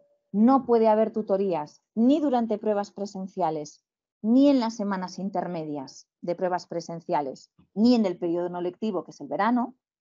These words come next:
¿vale? Y van desde octubre hasta mayo. Ese es el marco. A partir de ahí,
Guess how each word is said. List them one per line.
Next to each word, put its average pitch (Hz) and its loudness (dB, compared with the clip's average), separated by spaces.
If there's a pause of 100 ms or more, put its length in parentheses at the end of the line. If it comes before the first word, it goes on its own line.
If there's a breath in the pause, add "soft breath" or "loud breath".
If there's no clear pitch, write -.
(140)
¿vale? 175 -8 (920)
Y 208 -2
van 208 2
desde 165 -4
octubre 294 -2 (600)
hasta - -6
mayo. 160 -4 (580)
Ese 262 0
es - -8 (200)
el 196 0
marco. 190 -4 (680)
A 190 -4
partir 180 0
de 202 4
ahí, 320 0